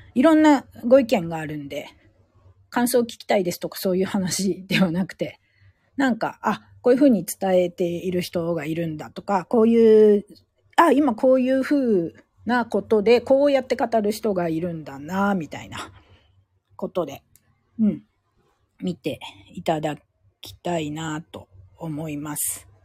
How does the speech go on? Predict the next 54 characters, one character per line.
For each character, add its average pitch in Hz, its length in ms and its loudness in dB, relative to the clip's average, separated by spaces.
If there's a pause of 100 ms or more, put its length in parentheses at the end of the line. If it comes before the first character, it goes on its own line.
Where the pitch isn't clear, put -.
(1120)
そ 160 360 -4 (300)
う。 208 40 -6
で、 226 260 2 (460)
え 170 340 -8
ー、 - 40 -18 (600)
そ 254 200 -4
ん 262 160 2
な 262 140 2
十 254 400 4
六 233 200 4 (600)
日 220 640 4
を 151 260 0 (480)
経 202 100 -4
て 143 140 -12
で 135 100 -12
す 151 160 -10
ね、 139 400 -14 (760)
あ、 208 140 0
あ 175 60 -2
り 226 120 2
が 202 100 2
と 202 100 4
う 175 40 0
ご 180 80 -2
ざ 175 100 -4
い 185 60 -2
ま 160 120 -4
す。 196 120 -2
お 190 60 -2
仕 233 120 2
事 185 260 0
ね。 170 200 -6
そ 240 240 4
う、 233 100 -2
そ 240 200 0
う - 20 2
な 196 140 0
ん 170 60 -6
で 170 80 -6
す。 165 240 -8 (720)
え 175 280 -2
ー 165 40 -10
と、 160 520 -4
企 - 140 -12
画 196 280 -2
構 196 240 0
成 202 240 0
っ 220 40 0
て 214 180 -6
い 156 280 -6
う - 40 -14
仕 - 160 -4
事 156 600 -14
を 254 240 4